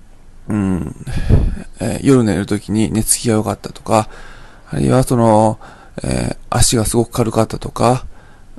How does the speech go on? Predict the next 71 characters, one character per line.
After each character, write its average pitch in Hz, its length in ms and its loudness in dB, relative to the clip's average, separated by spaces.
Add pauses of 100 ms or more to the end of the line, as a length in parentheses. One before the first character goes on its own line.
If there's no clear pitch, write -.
(140)
今 127 120 4
日 - 20 8
は 101 60 4
肩 127 260 2
を 104 100 0
回 107 220 2
し - 60 -4
て 117 80 0
い 104 80 -2
て、 - 140 -4
え 120 580 2
ー、 - 20 -14
肩 107 280 -2
の、 127 400 4
お 104 440 -2
ー、 - 140 -18 (300)
コ 135 120 0
リ 120 80 2
コ 110 120 -2
リ 98 80 0
な 107 140 0
る 113 60 0
の 101 120 -4
が 107 100 -4
少 - 200 -6
な 135 120 2
か 110 100 0
っ - 60 -4
た - 200 -6
と - 120 -12
か、 - 280 -4 (600)
え 117 220 -2
ー、 - 40 -16
腰 110 260 -4
が 113 120 4
今 127 180 2
日 - 40 4
は 101 60 0
軽 110 240 -6
か 117 120 0
っ 104 60 -4
た、 - 220 -8 (720)
え 107 1040 -4
ー、 - 100 -10
な 151 80 2
ん - 20 2
か 123 140 2
い 117 60 2
つ 151 140 -4
も 160 60 2
よ 139 140 2
り 160 220 2
ち - 80 -6
ょ 160 40 0
っ - 20 -2
と - 120 -4
ニ 117 140 0
コ 117 140 0
ニ 104 100 -2
コ - 100 -4
笑 113 140 2
顔 107 180 2
で 131 100 2
過 - 120 -4
ご 131 100 0
す - 80 -6
こ 98 100 -6
と 90 100 -8
で 98 100 -2
き - 80 -8
た - 160 -6